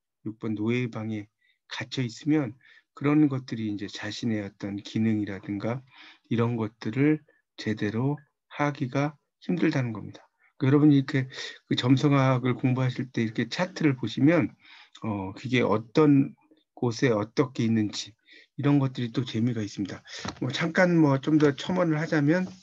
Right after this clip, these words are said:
우리가 이제 그 우리가 그 화성 같은 경우는 이제 힘을 쓰는 거, 정열적인 거, 이런 이, 일 같은 거, 뭐 불을 쓴다든가 운동선수라든가 열정을 가진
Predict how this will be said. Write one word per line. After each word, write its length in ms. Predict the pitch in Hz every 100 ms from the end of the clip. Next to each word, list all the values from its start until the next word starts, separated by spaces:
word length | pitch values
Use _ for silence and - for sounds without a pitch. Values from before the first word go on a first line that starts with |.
| _ _ _ _ _ _ _ - -
우리가 200 | 135 127
이제 380 | 110 104 101 98 _ _ _ -
그 120 | 98
우리가 520 | 95 101 104 101 92 _
그 120 | - 117
화성 380 | - 180 208
같은 300 | 185 170 151
경우는 420 | 135 123 120 110 101
이제 100 | 104
힘을 400 | - 202 196 175
쓰는 380 | - 147 135
거, 180 | 123 120
정열적인 800 | - 117 131 131 131 120 110 110
거, 320 | 113 107 113 _ _ _ _ _ -
이런 280 | 127 117
이, 180 | 101 104 -
일 240 | 110 113
같은 320 | 113 110 -
거, 180 | 101 - _ _
뭐 120 | 104
불을 280 | - 139 135
쓴다든가 580 | 131 135 117 110 107 101
운동선수라든가 1900 | 101 117 127 120 123 117 110 - 113 110 _ _ _ - 104 107 120 117 110
열정을 480 | 104 117 131 127 113
가진 480 | 113 101 98 117